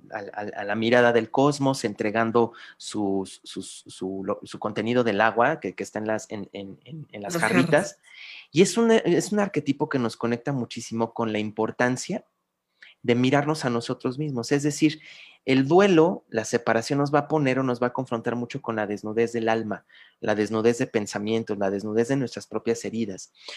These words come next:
Speaker 1: Entonces, ¿qué es lo primero, el primer tip que yo quisiera dejar para poder trabajar, superar un duelo de separación? Recuerda que el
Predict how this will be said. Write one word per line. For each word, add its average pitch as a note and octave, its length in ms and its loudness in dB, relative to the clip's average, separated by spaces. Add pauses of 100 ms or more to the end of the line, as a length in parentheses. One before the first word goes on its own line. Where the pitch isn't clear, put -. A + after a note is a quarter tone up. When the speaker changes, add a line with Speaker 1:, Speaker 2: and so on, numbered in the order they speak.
(160)
Speaker 1:
Entonces, D#3 360 2
¿qué E3+ 100 2
es D#3 40 -4
lo F3 140 2
primero, C3+ 540 4 (240)
el A2+ 140 0
primer A#2+ 320 2
tip - 180 -2
que B2+ 120 2
yo A2+ 160 2
quisiera A2+ 340 0
dejar A2 300 0
para A2 260 0
poder G#2 360 0 (240)
trabajar, A2+ 460 2
superar A2 360 0
un A2+ 80 0
duelo A2 220 4
de G#2+ 100 0
separación? G#2 640 -4 (300)
Recuerda D3+ 500 2
que C#3 100 -4
el B2 180 -2